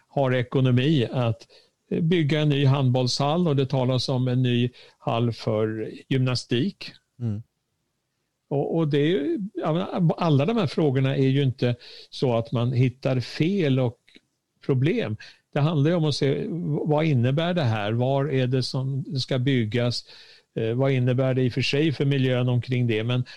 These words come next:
Speaker 1: också det positiva, när, inte minst när det gäller idrott, Lidingös ungdomar får nära till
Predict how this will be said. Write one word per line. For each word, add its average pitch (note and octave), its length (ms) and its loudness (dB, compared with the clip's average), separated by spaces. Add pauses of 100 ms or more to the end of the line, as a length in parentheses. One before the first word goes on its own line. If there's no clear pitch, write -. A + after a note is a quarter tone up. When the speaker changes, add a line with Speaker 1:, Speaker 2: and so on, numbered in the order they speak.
(100)
Speaker 1:
också C3+ 380 -2
det D3+ 120 0
positiva, B2 1000 0 (340)
när, A#2 440 -2 (160)
inte C#3 300 0
minst D3+ 240 0
när C3+ 60 0
det C3 80 2
gäller B2+ 240 2
idrott, A#2 760 -2 (380)
Lidingös A#2+ 540 0
ungdomar C3+ 760 0
får B2 180 -4
nära A#2+ 420 -2
till G#2+ 380 -2